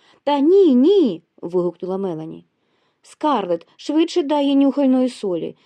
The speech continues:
Зараз, зараз, тітонько, вам уже полегшало?» «Глибше дихайте. Ні, це не про Ешлі.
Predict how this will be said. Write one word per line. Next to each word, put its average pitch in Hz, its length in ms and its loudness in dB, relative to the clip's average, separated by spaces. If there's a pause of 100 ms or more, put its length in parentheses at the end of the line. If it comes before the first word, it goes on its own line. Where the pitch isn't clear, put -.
(140)
Зараз, 214 500 -2
зараз, 226 340 -2
тітонько, 214 380 -8
вам 262 180 0
уже 277 140 -2
полегшало?» 302 680 -4 (800)
«Глибше 254 500 -2
дихайте. 202 520 -4 (180)
Ні, 262 260 2
це 330 120 -4
не 403 100 2
про 415 120 0
Ешлі. 208 580 -2